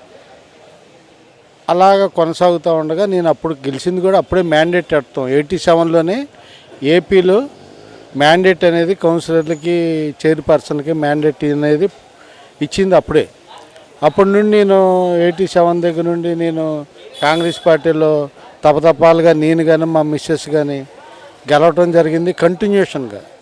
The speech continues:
ఓటం అనేది తెలియకుండా కంటిన్యూషన్ గెలవటం జరిగింది. ఆ తర్వాత నేను ఒక వార్డు కౌన్సిలర్, కార్పొరేటర్ తోటే ఆగిపోవాల్సిన పరిస్థితి వచ్చింది. ఎందుకు వచ్చిందంటే,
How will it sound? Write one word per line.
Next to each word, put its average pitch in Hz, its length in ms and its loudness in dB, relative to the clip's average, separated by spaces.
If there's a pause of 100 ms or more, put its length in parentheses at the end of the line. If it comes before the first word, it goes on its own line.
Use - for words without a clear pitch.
ఓటం 160 380 2
అనేది 175 280 -2
తెలియకుండా 156 440 -2
కంటిన్యూషన్ 151 800 -4
గెలవటం 139 400 -2
జరిగింది. 139 460 -6 (680)
ఆ 165 120 2
తర్వాత 196 500 2
నేను 175 580 -2
ఒక 131 480 0 (460)
వార్డు 147 360 2
కౌన్సిలర్, 180 720 -2
కార్పొరేటర్ 160 760 -2 (160)
తోటే 175 340 2
ఆగిపోవాల్సిన 170 680 0
పరిస్థితి 170 480 -4
వచ్చింది. 104 340 -10 (840)
ఎందుకు 202 300 0
వచ్చిందంటే, 208 720 -2